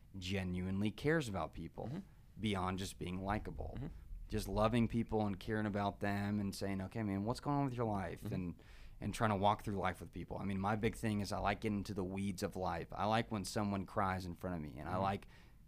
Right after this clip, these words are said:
Speaker 1: comforting them, and I like being able to tell someone my deepest, darkest secrets and
Speaker 2: Mm-hmm.
Speaker 1: them being like, "I love you, bro. I'm there for you,"
Speaker 2: Mm-hmm.
Speaker 1: whatever.
Speaker 2: I,
Speaker 1: Um,
Speaker 2: I tell my really close friends that I love 'em.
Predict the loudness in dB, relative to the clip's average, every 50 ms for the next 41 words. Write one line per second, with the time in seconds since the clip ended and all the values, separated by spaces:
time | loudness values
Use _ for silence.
0 | -6 0 2 2 2 2 0 0 0 0 -2 -2 -4 -4 -2 0 2 2 2 2
1 | 2 -2 -6 -8 -4 -2 0 0 0 0 0 0 0 0 0 -2 -2 -4 -8 -16
2 | -18 -18 -20 -20 -12 0 4 6 6 6 6 4 2 2 2 2 2 0 0 -2
3 | -2 -2 -2 -2 -2 -2 0 0 0 0 -2 -4 -4 -4 -4 -4 -2 -4 -4 -4
4 | -4 -4 -2 -2 0 -2 -2 -2 -4 -4 -4 -4 -4 -4 -4 -4 -4 -2 -2 -2
5 | -2 -4 -4 -4 -2 -2 0 0 0 -2 -2 -2 -4 -4 -6 -6 -6 -6 -4 -4
6 | -4 -2 -2 -2 -2 -4 -6 -8 -10 -14 -20 -18 -12 -8 -6 -6 -6 -8 -8 -8
7 | -2 2 2 4 6 6 4 4 2 4 6 6 6 4 2 0 2 2 4 4
8 | 2 2 2 2 0 0 0 -2 -2 -2 -2 -2 -4 -4 -4 -2 -2 -2 -2 -2
9 | -2 -2 -2 -2 -4 -4 -4